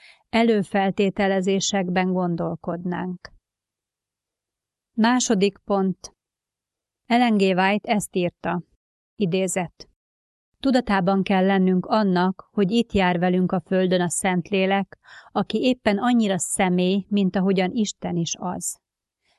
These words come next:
Eddig az idézet Ellen G. White Evangelizálás című könyv hatszáztizenhatodik oldaláról.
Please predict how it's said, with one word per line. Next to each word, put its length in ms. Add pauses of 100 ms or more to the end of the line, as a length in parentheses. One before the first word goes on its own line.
Eddig 340
az 140
idézet 560
Ellen 360
G. 40
White 580 (260)
Evangelizálás 1120
című 300
könyv 380
hatszáztizenhatodik 1400
oldaláról. 760